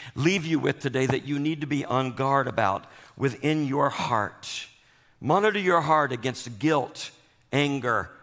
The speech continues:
greed, and jealousy. Guilt, anger, greed, and jealousy. These four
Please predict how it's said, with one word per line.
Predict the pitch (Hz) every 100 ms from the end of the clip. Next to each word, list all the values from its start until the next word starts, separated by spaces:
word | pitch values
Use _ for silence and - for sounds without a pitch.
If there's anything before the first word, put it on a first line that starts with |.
| -
greed, | 104 135 143 135 131 -
and | 110 104
jealousy. | 101 98 95 82 - 65 - _ _ _ _ _ _ _ _ _ -
Guilt, | 156 143 - - - _ -
anger, | 131 143 113 117 98 - - -
greed, | 127 147 147 131 -
and | 113
jealousy. | 101 120 117 - 87 73 - - - - _ _ _ _ _ _ _ _ _ _ _ -
These | 113 170 240 254 -
four | - 196 190 151 107 104 107